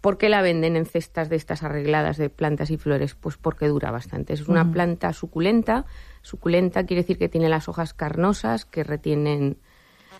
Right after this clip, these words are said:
Speaker 1: eh, el agua, con lo cual es como una reserva para esa planta. Y, a diferencia de las otras, que también,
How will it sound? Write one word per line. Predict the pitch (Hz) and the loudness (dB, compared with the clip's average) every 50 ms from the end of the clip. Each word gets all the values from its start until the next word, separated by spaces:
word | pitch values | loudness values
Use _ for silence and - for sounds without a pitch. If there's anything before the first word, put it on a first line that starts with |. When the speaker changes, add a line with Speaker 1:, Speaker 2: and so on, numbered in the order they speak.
| - - - | -20 -8 -4
Speaker 1:
eh, | 170 160 156 151 151 147 147 143 | -2 -2 0 0 0 0 0 2
el | 156 | 2
agua, | 180 190 196 185 185 214 254 262 - | 2 2 2 2 2 0 0 -2 -4
con | - - 160 | -4 -2 -2
lo | 151 147 - | -2 -2 -2
cual | - 156 151 170 - - - - - - - - | -2 0 0 0 -2 -4 -12 -20 -20 -12 -8 -6
es | 185 - | -6 -6
como | - - 175 170 | -2 0 0 2
una | 180 180 175 | 4 2 2
reserva | - 180 170 - - 202 190 190 190 202 - | 2 0 -2 0 0 2 2 2 2 0 -2
para | - 160 151 | -2 -4 -4
esa | 147 - - - | -4 -6 -8 -6
planta. | - 135 139 - - - - | -4 -4 -4 -4 -6 -2 0
Y, | 254 285 339 - - - - - - - - | 2 2 2 0 -4 -14 -20 -20 -20 -4 0
a | - 180 | 2 2
diferencia | 170 175 170 175 165 160 165 190 202 | 2 2 2 2 0 0 0 2 2
de | 196 202 | 2 2
las | 196 196 190 220 | 2 0 0 -2
otras, | 208 - 160 156 | -4 -4 -6 -6
que | - - 151 | -8 -12 -14
también, | - - 131 127 127 143 151 151 147 139 | -12 -8 -4 -2 0 2 2 2 0 -4